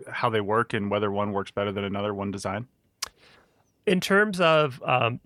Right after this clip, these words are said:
Speaker 2: optimal, optimal production or, um, whether one type lasts longer than another, um, I don't know the answer to that question. I do know that there's a graduate student from Oregon whose name escapes me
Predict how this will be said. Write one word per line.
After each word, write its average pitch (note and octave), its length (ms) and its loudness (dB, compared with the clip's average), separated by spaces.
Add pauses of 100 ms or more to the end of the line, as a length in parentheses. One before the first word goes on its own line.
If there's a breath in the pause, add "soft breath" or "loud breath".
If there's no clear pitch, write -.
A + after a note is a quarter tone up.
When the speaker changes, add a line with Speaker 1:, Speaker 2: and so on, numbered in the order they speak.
(240)
Speaker 2:
optimal, B2+ 720 2 (540)
optimal B2 500 2
production B2 720 2
or, G#2+ 400 2
um, A#2+ 300 0
whether A#2 480 2
one A2 180 2
type A#2 240 -2
lasts A2+ 400 0
longer A2+ 280 0
than G#2+ 120 0
another, A#2 520 0
um, A2+ 180 -6
I B2 120 0
don't A#2+ 260 -2
know A2+ 240 0
the A2 140 0
answer G#2+ 180 -4
to A2 100 -4
that G#2+ 180 -2
question. A#2 520 -4
I A#2 100 2
do C#3 160 -2
know C3 260 2
that A#2+ 160 -6
there's A2+ 180 0
a A#2 60 -4
graduate A2 440 0
student A2+ 500 -6 (320 loud breath)
from C#3 260 0
Oregon A2+ 460 2
whose A2+ 220 -4
name G#2+ 220 -2
escapes A2 500 -4
me A2 280 -4